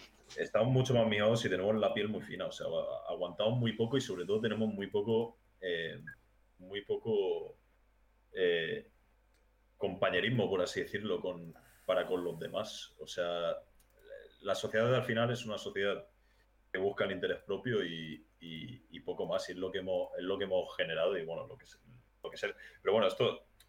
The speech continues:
en mi opinión, esto también es, es una consecuencia directa del, del capitalismo y de lo que el capitalismo está impactando en nuestra sociedad. Al final, uno busca el, el interés propio.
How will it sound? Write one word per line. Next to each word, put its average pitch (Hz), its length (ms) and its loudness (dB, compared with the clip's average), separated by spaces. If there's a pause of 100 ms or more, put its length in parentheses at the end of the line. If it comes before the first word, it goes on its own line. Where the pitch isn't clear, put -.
(160)
en 98 60 -4
mi 95 80 2
opinión, 95 480 2
esto - 180 -8
también 90 260 -2
es, 92 320 -4
es - 360 -6
una 87 160 -4
consecuencia 90 440 -6
directa 85 340 0
del, 85 200 -4
del 87 180 -6
capitalismo 92 640 -6
y 90 40 -2
de 87 60 0
lo 82 120 -2
que 82 80 -12
el 82 80 -14
capitalismo - 520 -8
está - 140 -14
impactando 82 400 -8
en 82 60 -16
nuestra 80 200 -16
sociedad. - 320 -10
Al - 100 -8
final, 85 300 -12 (440)
uno 98 180 2
busca 92 400 4
el, 90 180 0
el 90 120 -4
interés 87 380 -4
propio. - 360 -4